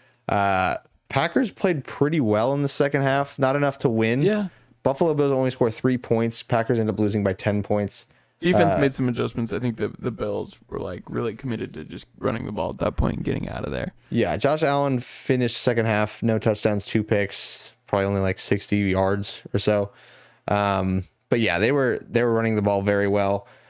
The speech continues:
Speaker 1: Uh, Aaron Jones had a hundred and forty-three yards just rushing. Uh, Samori Toure got his first N F L touchdown.
Speaker 2: Yeah, I saw that.
Speaker 1: Been saying it.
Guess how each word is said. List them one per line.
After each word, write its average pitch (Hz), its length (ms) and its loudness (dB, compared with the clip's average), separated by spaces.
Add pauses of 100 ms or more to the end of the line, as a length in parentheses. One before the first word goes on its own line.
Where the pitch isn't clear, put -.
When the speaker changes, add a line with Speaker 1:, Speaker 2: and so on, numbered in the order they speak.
(300)
Speaker 1:
Uh, 101 320 0
Aaron 117 260 2
Jones 107 340 2
had 110 100 2
a 98 80 2
hundred 113 260 0
and 101 100 -2
forty-three 104 520 2
yards 98 340 0
just - 340 0
rushing. 95 520 0 (440)
Uh, 98 200 2
Samori 110 460 2
Toure 104 440 2
got 98 180 2
his 98 120 -2
first 101 300 0
N 98 100 2
F 98 120 -2
L 95 120 2
touchdown. 95 580 0 (260)
Speaker 2:
Yeah, 131 120 4
I 151 40 8
saw 147 280 6
that. 139 120 4
Speaker 1:
Been 107 160 2
saying 185 340 2
it. 170 180 0